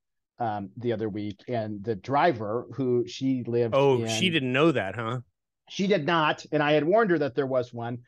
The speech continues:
Speaker 1: She
Speaker 2: And
Speaker 1: lives
Speaker 2: you Dukes
Speaker 1: in
Speaker 2: of
Speaker 1: South
Speaker 2: Hazzarded
Speaker 1: Dallas,
Speaker 2: that.
Speaker 1: and she was like, uh, "Well, why are these here?" And I said, "Well, 'cause rich white people live here." Right?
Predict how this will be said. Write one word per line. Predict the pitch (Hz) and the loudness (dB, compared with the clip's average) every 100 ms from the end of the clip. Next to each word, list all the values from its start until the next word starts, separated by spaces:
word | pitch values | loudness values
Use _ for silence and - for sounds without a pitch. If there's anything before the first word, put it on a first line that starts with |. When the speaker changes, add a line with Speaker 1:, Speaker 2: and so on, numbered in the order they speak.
| _ _ | _ _
Speaker 1:
She | - - 196 | -14 -4 2
Speaker 2:
And | |
Speaker 1:
lives | 170 160 151 | 4 6 6
Speaker 2:
you | 131 | 4
Dukes | 127 165 123 | 4 4 4
Speaker 1:
in | 156 | 4
Speaker 2:
of | |
Speaker 1:
South | 156 151 143 | 4 4 4
Speaker 2:
Hazzarded | 131 | 0
Speaker 1:
Dallas, | 117 120 113 | 0 0 0
Speaker 2:
that. | 98 - _ _ _ _ - 151 | -2 -10 _ _ _ _ -4 0
Speaker 1:
and | 147 135 | 0 0
she | - 185 | 0 2
was | 165 151 | 2 0
like, | 151 147 139 - - | 2 2 0 -6 -2
uh, | 143 135 | -2 0
"Well, | 143 | 2
why | 156 220 | 4 4
are | 175 | 4
these | 160 208 - | 2 0 -2
here?" | 147 113 120 | -4 -2 -6
And | 135 | -4
I | 139 | -2
said, | 143 143 | -2 0
"Well, | 143 165 | 2 2
'cause | 160 - | 0 0
rich | 170 170 | -2 0
white | 156 156 - | 2 2 0
people | 131 120 104 | -8 -6 -12
live | 98 101 | -12 -10
here." | - 98 69 - _ _ _ _ _ _ _ _ _ _ _ - | -8 -8 -10 -20 _ _ _ _ _ _ _ _ _ _ _ -4
Right? | 139 143 | 0 2